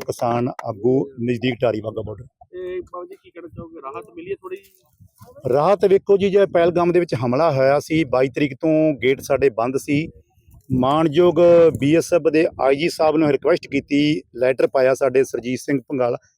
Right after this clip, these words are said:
Speaker 1: ਇਹ ਰਘਬੀਰ ਸਿੰਘ ਭੰਗਾਲਾ ਸਾਹਿਬ ਜੀ ਨੇ, ਸਾਡੇ ਜੋ ਕਿਸਾਨ, ਕਿਸਾਨ ਪ੍ਰੈਜ਼ੀਡੈਂਟ ਨੇ, ਉਹਨਾਂ ਨੇ ਜੋ ਲੈਟਰ ਪਾਇਆ ਤੇ ਸਾਡੀ ਉਹ ਬੀ ਐਸ ਐਫ ਦੇ ਆਈ ਜੀ ਸਾਹਿਬ ਔਰ ਡੀ ਆਈ ਸਾਹਿਬ ਨੇ ਤੁਰੰਤ ਸੁਣ ਲਿਆ। ਪਰ ਇੱਕ ਗੇਟ ਖੁੱਲ੍ਹਾ ਵਾ। ਜਿੰਨੇ ਪਿੰਡ ਹੈਗੇ ਨੇ ਬਾਰਡਰ ਦੇ ਫੈਂਸਿੰਗ ਦੇ ਨਾਲ ਲੱਗਦੇ ਪਿੰਡ ਆ,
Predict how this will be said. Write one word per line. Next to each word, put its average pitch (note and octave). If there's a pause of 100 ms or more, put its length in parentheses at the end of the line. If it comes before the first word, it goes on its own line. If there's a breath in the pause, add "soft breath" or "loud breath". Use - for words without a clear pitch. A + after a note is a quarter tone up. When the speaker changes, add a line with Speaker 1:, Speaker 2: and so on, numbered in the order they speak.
(200)
Speaker 1:
ਇਹ C3 (480)
ਰਘਬੀਰ C#3+
ਸਿੰਘ C#3
ਭੰਗਾਲਾ B2+
ਸਾਹਿਬ C3+
ਜੀ C#3+
ਨੇ, C#3+
ਸਾਡੇ C3
ਜੋ C3
ਕਿਸਾਨ, B2+
ਕਿਸਾਨ -
ਪ੍ਰੈਜ਼ੀਡੈਂਟ B2+
ਨੇ, C#3+ (600)
ਉਹਨਾਂ G3
ਨੇ G3
ਜੋ F#3
ਲੈਟਰ D#3+
ਪਾਇਆ D3+
ਤੇ D#3+
ਸਾਡੀ D3+
ਉਹ D3
ਬੀ B2+
ਐਸ C#3+
ਐਫ C3+
ਦੇ C#3+ (100)
ਆਈ C3
ਜੀ C3
ਸਾਹਿਬ D3
ਔਰ D3
ਡੀ A#2+
ਆਈ C3
ਸਾਹਿਬ C3+
ਨੇ C3+
ਤੁਰੰਤ D3
ਸੁਣ A#2
ਲਿਆ। C3 (600)
ਪਰ G3
ਇੱਕ G3
ਗੇਟ D3+
ਖੁੱਲ੍ਹਾ A2+
ਵਾ। G2 (400)
ਜਿੰਨੇ F#3+
ਪਿੰਡ E3
ਹੈਗੇ D3
ਨੇ D#3+
ਬਾਰਡਰ B2
ਦੇ C#3+
ਫੈਂਸਿੰਗ C#3
ਦੇ D3+
ਨਾਲ A#2+
ਲੱਗਦੇ A#2
ਪਿੰਡ C3
ਆ, F#3+